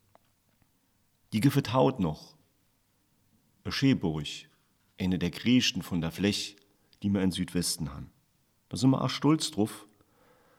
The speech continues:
ach, wenn sie auf Rehlinger Park steht. In Itzbach haben wir eine wunderschöne Kirche. Die gäbe es nicht ohne Busendorf,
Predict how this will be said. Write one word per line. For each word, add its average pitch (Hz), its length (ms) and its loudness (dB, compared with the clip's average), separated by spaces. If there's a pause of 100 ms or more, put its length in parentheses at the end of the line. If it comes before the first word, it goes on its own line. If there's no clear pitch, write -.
(120)
ach, - 280 -4
wenn 107 140 4
sie 98 140 -2
auf - 220 -6
Rehlinger 101 420 2
Park 82 540 -4
steht. - 420 -10 (2500)
In 107 160 4
Itzbach - 640 0 (200)
haben 120 200 2
wir 117 340 0 (280)
eine 95 120 -4
wunderschöne 113 520 2
Kirche. 78 560 -4 (1080)
Die 110 80 0
gäbe 131 280 4
es - 40 0
nicht 127 200 2
ohne 120 260 6
Busendorf, 107 880 0